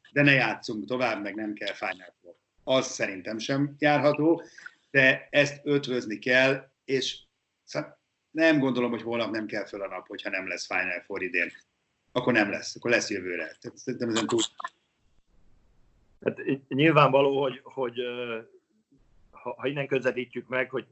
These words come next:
Speaker 2: hát egyik évben kimarad a Final Four az életünkből, akkor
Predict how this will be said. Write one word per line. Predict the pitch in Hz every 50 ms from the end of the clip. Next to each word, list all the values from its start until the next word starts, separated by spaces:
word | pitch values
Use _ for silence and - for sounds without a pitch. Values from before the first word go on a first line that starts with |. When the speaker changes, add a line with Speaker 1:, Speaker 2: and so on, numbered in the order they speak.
| _ - -
Speaker 2:
hát | - 123 139 127 - 127
egyik | 127 123 117 117 117
évben | 123 123 123 113 110 104
kimarad | - 131 123 120 110 110 110 104
a | 104 98 - 117
Final | 120 117 117 113 110 104 104
Four | - 107 107
az | 104 104 107 120 -
életünkből, | 120 123 120 120 117 - 117 113 113 110 110 107
akkor | 104 101 _ - 107 107 110